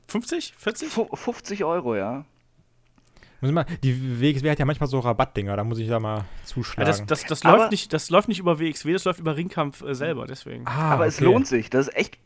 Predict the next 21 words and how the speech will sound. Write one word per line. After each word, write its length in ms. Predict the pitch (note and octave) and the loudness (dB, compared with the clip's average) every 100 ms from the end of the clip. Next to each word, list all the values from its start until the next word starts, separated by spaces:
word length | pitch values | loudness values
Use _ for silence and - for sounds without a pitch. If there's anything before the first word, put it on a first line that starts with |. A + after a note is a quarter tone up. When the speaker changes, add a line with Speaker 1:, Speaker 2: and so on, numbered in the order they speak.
| - | -20
Speaker 2:
gutes 300 | F#3 G#3 G#3+ | -12 -8 -6
Material. 560 | F#3+ - B2+ - A2+ - _ _ _ - | -6 -6 -6 -6 -8 -14 _ _ _ 4
Speaker 3:
Ja, 60 | |
Speaker 1:
Ja, 40 | C#3 | 6
Speaker 3:
der 80 | C#3 | 6
sieht 80 | D3+ | 6
Speaker 2:
Also, 80 | D#3+ | 4
Speaker 3:
auch 80 | C#3 | 6
geil 160 | D3 | 4
aus. 240 | C3+ E3 C3+ | 2 2 2
Ich 60 | |
hab 80 | B2+ | 2
ja, 60 | C3+ | 6
Speaker 2:
Leute, 260 | C#3 G#3 | 6 8
Speaker 3:
Olaf 180 | A#3 - | 6 4
hat 140 | D3 C#3 | 2 2
den 100 | C#3+ | 4
Speaker 2:
kauft, 160 | F#3 | 6
Speaker 3:
auch. 180 | C#3 A2+ - - _ | 4 -2 -8 -20 _
Speaker 2:
kauft 300 | - F#3 G3 | -2 -2 -2
Ringkampf-Pullis. 720 | E3+ A3+ F3+ A#2+ - G#2 G#2 | -8 -6 -6 -8 -6 -6 -6